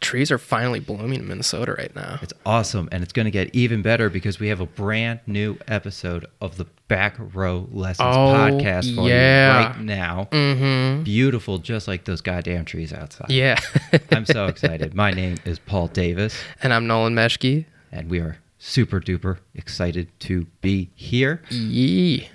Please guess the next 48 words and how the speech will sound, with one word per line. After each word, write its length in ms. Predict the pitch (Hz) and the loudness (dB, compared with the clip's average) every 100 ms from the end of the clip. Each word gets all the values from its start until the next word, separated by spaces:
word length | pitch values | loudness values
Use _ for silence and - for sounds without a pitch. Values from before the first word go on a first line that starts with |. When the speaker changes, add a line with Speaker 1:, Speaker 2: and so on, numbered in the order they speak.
| - - | -16 -6
Speaker 2:
Kind 180 | 110 | -4
of 60 | 92 | -4
following 500 | - 113 107 104 98 | -2 0 0 -2 -2
up 220 | 101 - - | -6 -6 -8
on 280 | 98 92 95 | -4 -2 -2
last 320 | 98 90 - | -2 -2 -6
week, 220 | 107 - | -8 -6
we've 180 | 98 90 | -10 -6
got 240 | 92 90 | -6 -8
some 140 | - 90 | -8 -10
fun. 580 | - 104 95 95 95 - _ _ _ _ _ | -6 -4 -2 -2 -4 -10 _ _ _ _ _
I, 120 | 92 87 | -12 -8
I 100 | 101 | -6
know 160 | 117 120 | -4 -4
it's 120 | 104 | -6
a 40 | 85 | -6
history 380 | 101 - 95 | -6 -6 -8
podcast. 540 | 82 87 87 - 82 - | -8 -10 -10 -10 -12 -8
You 60 | |
don't 180 | 92 95 | -6 -4
really 180 | 90 87 | -4 -4
hear 180 | 85 87 | -6 -6
other 200 | 85 87 - _ _ | -6 -6 -10 _ _
podcasts 380 | 90 85 85 78 | -6 -4 -6 -6
go, 140 | 90 87 | -6 -4
"We 160 | 135 | 0
got 160 | 151 - | 0 0
some 100 | 98 | -4
fun 280 | - 127 107 | -2 -2 -2
and 120 | 85 | -6
f-, 100 | - - _ - | -12 -20 _ -2
interesting 420 | 151 - 95 113 | -2 0 -4 -4
stuff 340 | - - 120 - | -2 0 0 2
going 240 | 117 104 | 0 2
on 180 | 95 92 | 0 -2
for 180 | 98 92 | -4 -2
you 100 | 87 | -2
today," 260 | 85 90 87 | -2 -4 -2
but 180 | 87 120 | -2 0
we 80 | |
do. 220 | 95 90 139 - - | 2 2 2 -2 -2
Speaker 1:
<laughs> 220 | - - | -4 0
Speaker 2:
It'll 160 | - 101 | 0 2
be 300 | 92 90 - - - - - | 0 0 -2 -4 -16 -12 -10
a 60 | - | -4
good 280 | - 92 - | 0 0 0
time 360 | 87 85 85 - | -2 -2 -4 -2
here. 280 | 90 85 | 0 0